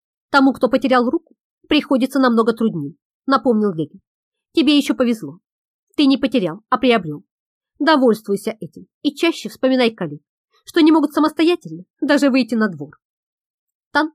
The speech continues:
схватил руку мага, сжал, что было сил. «Что мне делать?» — спросил он. «Что мне теперь делать? Что дальше?» «Живи», — просто ответил маг.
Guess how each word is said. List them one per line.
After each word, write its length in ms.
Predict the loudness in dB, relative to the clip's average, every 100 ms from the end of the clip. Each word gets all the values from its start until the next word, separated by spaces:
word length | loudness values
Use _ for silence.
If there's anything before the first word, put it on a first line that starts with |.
| _
схватил 440 | -4 -2 0 0
руку 200 | 0 -2
мага, 300 | -6 -8 -12 _ _ _ -6
сжал, 260 | 0 0 0
что 180 | -4
было 200 | -4 -4
сил. 320 | -6 -10 -18 _ _ _ _ _ _
«Что 260 | -20 -2 0
мне 180 | 2 0
делать?» — 360 | -4 -8 -12 _ _
спросил 440 | -6 -4 -2 -4 -8
он. 160 | -14 -18 _ _ _ -14
«Что 220 | 0 4
мне 160 | 4
теперь 300 | 2 -2 -2
делать? 260 | -4 -10 -12 _ _
Что 240 | -6 -2 0
дальше?» 400 | -2 -6 -16 -20 _ _ _ _ _ _ _ _ _
«Живи», — 420 | -4 0 0 -4 _ _ _ _ _
просто 320 | 0 0 -2
ответил 400 | -6 -6 -4 -4
маг. 180 | -6